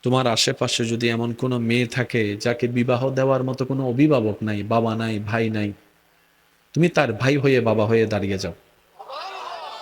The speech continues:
সবাই মিলে ওই মেয়েকে বিয়ে দেওয়ার ব্যবস্থা করো। দুইজনের মধ্যে যদি দ্বন্দ্ব হতে দেখো, তুমি সেখানে গিয়ে তাদেরকে বুঝ দিয়ে মিলাই দাও। এবার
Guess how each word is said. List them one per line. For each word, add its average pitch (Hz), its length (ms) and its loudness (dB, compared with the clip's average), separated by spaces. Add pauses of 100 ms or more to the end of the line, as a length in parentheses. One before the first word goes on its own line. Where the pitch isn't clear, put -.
(300)
সবাই 139 260 2
মিলে 151 320 2 (400)
ওই 151 80 6
মেয়েকে 127 360 2
বিয়ে 120 200 4
দেওয়ার 113 320 0
ব্যবস্থা 101 440 -2
করো। 95 240 -6 (1300)
দুইজনের 139 520 4
মধ্যে 139 300 2
যদি 175 220 2
দ্বন্দ্ব 135 440 2
হতে 170 260 2
দেখো, 180 360 2 (760)
তুমি 170 160 6
সেখানে 185 460 2
গিয়ে 190 160 2
তাদেরকে 185 480 2
বুঝ 143 320 4
দিয়ে 165 160 6
মিলাই 147 380 6
দাও। 101 180 -2 (1900)
এবার 156 180 4